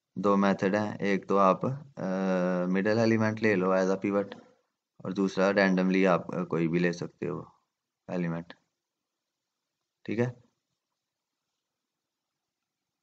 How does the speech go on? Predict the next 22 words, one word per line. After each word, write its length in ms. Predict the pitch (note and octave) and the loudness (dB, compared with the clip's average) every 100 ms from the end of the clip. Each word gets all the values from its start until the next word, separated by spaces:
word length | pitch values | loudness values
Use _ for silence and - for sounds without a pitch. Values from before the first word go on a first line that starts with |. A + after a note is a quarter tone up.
| _ _ _ _ | _ _ _ _
तो 840 | - F2+ F#2 F2+ F2+ D#2+ - - - _ _ - | -8 -6 -4 -4 -6 -8 -10 -14 -20 _ _ -16
ये 260 | G2 G2 F#2+ | -8 -4 -2
आज 220 | F#2 F2+ | -2 -2
का 80 | F#2+ | -4
लेक्चर 340 | F2 F2 F#2+ | -4 -4 -6
था, 360 | - A#2 - _ _ _ _ _ _ | -4 -8 -10 _ _ _ _ _ _
इसको 240 | - - F#2 | -12 -8 -4
आप 180 | G2+ G2+ | -4 -4
लोग 200 | G2+ G2+ | -8 -6
देखना, 560 | G2 - G2 A2 A2+ - - - | -8 -6 -6 -6 -8 -16 -20 -12
पढ़ना। 640 | - F#2+ G2+ G#2 A2+ A2 - _ _ _ _ _ _ _ _ _ | -4 -2 0 -2 -4 -10 -16 _ _ _ _ _ _ _ _ _
तो 720 | F#2+ F#2 F2+ F2+ E2 - - - | -2 0 0 -2 -4 -6 -12 -6
लेकिन 300 | G2 F#2+ A2 | -4 -2 -2
इससे 300 | - A2+ B2 | 0 -2 -2
पहले 220 | A#2 A2+ | 0 2
आपको 300 | A2+ G#2 G2+ | 4 2 0
पिछला 240 | G#2 G2+ G#2+ | -4 -2 0
लेक्चर 300 | G2+ F#2+ F#2+ | 0 0 -2
पढ़ना 280 | G2 G2+ F#2+ | -2 0 0
पड़ेगा 380 | F#2 E2+ F2+ | 2 2 2
अगर 200 | G2 F#2+ | 2 2
आपने 520 | F#2 F2 - G2 A#2+ | 4 4 2 -6 -6